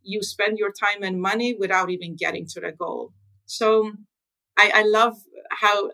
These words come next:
Hassan said it's like dating. <laughs> I do totally believe <laughs> it's sometimes even maybe much more challenging than dating, at least, you know, because those are maybe more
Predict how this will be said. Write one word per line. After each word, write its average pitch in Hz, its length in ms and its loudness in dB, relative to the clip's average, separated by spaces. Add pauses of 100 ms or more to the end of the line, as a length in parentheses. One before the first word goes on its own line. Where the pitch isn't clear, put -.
Hassan 196 340 -2
said 185 200 -4
it's 185 160 -6
like 175 220 -6
dating. 240 500 0 (300)
<laughs> - 320 -20
I 214 180 4
do 233 320 -4
totally 262 360 6
believe 208 380 2 (180)
<laughs> - 160 -20
it's - 380 -2 (420)
sometimes 339 580 2
even 226 320 -2
maybe 220 300 0
much 196 400 2
more 269 140 -2
challenging 226 600 2
than 190 180 -4
dating, 214 460 2
at 196 160 0
least, 277 280 0 (480)
you 254 140 4
know, 294 240 6
because 349 420 2 (320)
those 320 300 4
are 240 260 4
maybe 240 840 0
more 254 440 0